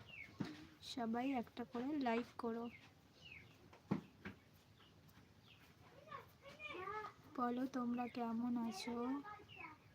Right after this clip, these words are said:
আর যাদের যাদের সাপোর্ট দরকার অবশ্যই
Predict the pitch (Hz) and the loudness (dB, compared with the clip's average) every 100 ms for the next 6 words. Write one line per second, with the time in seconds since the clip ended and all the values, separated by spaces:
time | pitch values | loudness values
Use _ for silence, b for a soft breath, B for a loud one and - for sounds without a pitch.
0 | 320 359 381 370 381 403 - - - - | -12 -10 -6 -8 -8 -12 -12 -12 -12 -12
1 | - 240 233 226 226 226 254 226 233 220 | -4 0 2 4 4 4 2 2 2 4
2 | 240 240 254 240 285 285 247 254 226 202 | 2 2 0 2 2 2 4 4 4 4
3 | 240 262 240 233 254 - 349 | 2 4 4 4 4 6 8